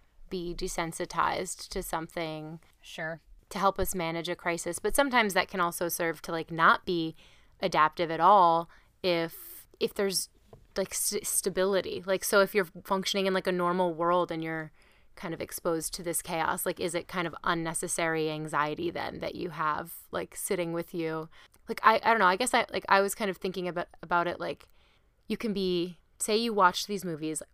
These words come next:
Speaker 1: all the time. It's almost like you'd be exposed to these things. You'd,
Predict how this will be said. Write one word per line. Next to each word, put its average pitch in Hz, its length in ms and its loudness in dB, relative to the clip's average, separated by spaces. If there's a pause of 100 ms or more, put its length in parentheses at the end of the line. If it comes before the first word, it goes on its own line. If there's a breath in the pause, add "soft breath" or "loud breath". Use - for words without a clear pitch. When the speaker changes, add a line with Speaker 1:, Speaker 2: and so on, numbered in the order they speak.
Speaker 1:
all 165 200 -4
the 160 100 -8
time. - 460 -8 (380)
It's 214 140 -4
almost 208 220 0
like 214 100 -6
you'd 196 140 -4
be 170 100 -4
exposed - 640 0
to 254 100 -6
these 233 280 -2
things. 196 600 -2
You'd, 170 220 -6